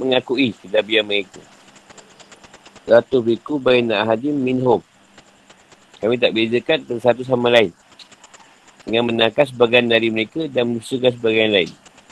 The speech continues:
Muslimun, orang yang mengisahkan Allah Subhanahu Wa Taala.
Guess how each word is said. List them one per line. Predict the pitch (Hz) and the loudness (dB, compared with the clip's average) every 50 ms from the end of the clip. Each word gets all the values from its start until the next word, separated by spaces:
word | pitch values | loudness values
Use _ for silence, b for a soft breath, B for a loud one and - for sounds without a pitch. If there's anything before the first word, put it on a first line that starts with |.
| - _ _ _ _ _ - _ - _ - - _ - | -20 _ _ _ _ _ -20 _ -20 _ -20 -20 _ -10
Muslimun, | 107 110 107 - 135 135 143 139 123 101 85 - _ _ _ _ - - - | -8 -8 -6 -4 -2 0 2 2 2 0 0 -4 _ _ _ _ -20 -14 -6
orang | - 98 104 113 117 | -2 0 2 2 2
yang | 113 | 2
mengisahkan | 113 117 110 - 135 123 - 147 139 127 | 0 -2 -4 -4 -6 -2 0 2 2 2
Allah | 127 123 120 | 4 2 2
Subhanahu | 113 - - 117 117 107 | 2 2 0 0 0 2
Wa | - 104 | 2 2
Taala. | 90 98 98 82 | 2 2 0 -4